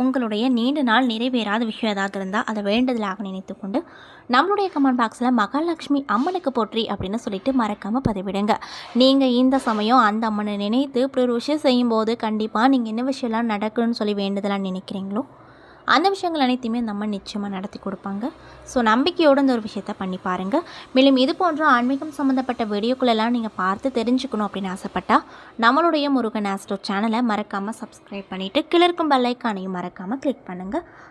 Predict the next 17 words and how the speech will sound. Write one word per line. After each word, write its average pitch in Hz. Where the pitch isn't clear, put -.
அப்பதான் 226
நம்ம 349
சேனல்ல 277
போடுற 233
ஒவ்வொரு 196
வீடியோவும் 196
நோட்டிஃபிகேஷனாக 277
உங்களிடம் 233
வரும். 185
So, 254
இப்ப 208
வாங்க 202
நம்ம 202
வீடியோக்குள்ள 208
போய் 294
முழுமையா 208
பார்க்கலாம். 196